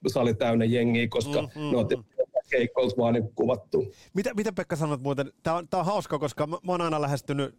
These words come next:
Speaker 2: tosi paljon niinku ääneen biisin ja musan kautta ja ollut vähän semmonen handicap sen puolesta, että ymmärtää sen. Totta kai aina ymmärtää sen, mikä on makeata ja siistin näköistä, mut sen takia tää on niin sairaan siistiä sunkaan tästä puhua.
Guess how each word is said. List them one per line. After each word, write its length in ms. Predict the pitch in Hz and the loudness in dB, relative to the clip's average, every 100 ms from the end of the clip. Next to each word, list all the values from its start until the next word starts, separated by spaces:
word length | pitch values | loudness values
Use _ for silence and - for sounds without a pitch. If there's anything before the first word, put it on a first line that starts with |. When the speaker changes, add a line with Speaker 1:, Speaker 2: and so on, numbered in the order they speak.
| _ - | _ -4
Speaker 2:
tosi 220 | 160 151 | -4 -4
paljon 360 | 143 127 127 - | -2 0 0 -2
niinku 280 | 127 117 - | -6 -6 -4
ääneen 380 | 147 131 123 113 | -2 0 -2 -2
biisin 340 | 131 131 120 | -2 -2 -2
ja 60 | 120 | -2
musan 300 | 131 123 117 | -2 -4 -4
kautta 360 | 120 113 - | -4 -4 -2
ja 100 | 117 117 | -2 0
ollut 240 | 117 117 | -2 -2
vähän 240 | 156 131 | -2 -2
semmonen 360 | 113 120 120 113 - - - - - | -2 -4 -2 -4 -8 -20 -20 -20 -6
handicap 400 | 147 151 123 117 - | -2 -2 -2 -4 -4
sen 200 | 110 131 | -4 -2
puolesta, 320 | 127 120 104 | -2 -2 -4
että 140 | 113 143 | -8 -6
ymmärtää 420 | 127 120 110 117 | -4 -4 -2 -4
sen. 120 | 120 117 - - | -4 -10 -16 -6
Totta 220 | 165 - | -6 -2
kai 140 | 180 | 0
aina 160 | 175 185 | 0 0
ymmärtää 380 | 185 180 175 165 | -2 -2 -2 -2
sen, 120 | 180 | -2
mikä 240 | 165 185 | -2 -2
on 60 | 160 | -2
makeata 520 | 175 190 147 117 123 - - - _ - | -2 -2 -2 -2 -2 -6 -18 -20 _ -8
ja 80 | 123 | -2
siistin 360 | 170 151 143 | -2 -2 -2
näköistä, 420 | 147 156 131 - 117 | 0 -2 -4 -6 -6
mut 140 | 117 | -4
sen 160 | 160 151 | -4 -4
takia 220 | 127 127 | -4 -4
tää 120 | 127 | -2
on 120 | 123 127 | -2 -2
niin 220 | 131 - _ _ _ _ - | -6 -8 _ _ _ _ -14
sairaan 500 | - 196 180 139 117 | -4 0 0 0 -2
siistiä 360 | 127 113 127 | -4 -4 -6
sunkaan 360 | 113 127 110 107 | -6 -4 -4 -4
tästä 280 | 113 - 113 | -4 -8 -8
puhua. 360 | 135 110 120 | -4 -2 -2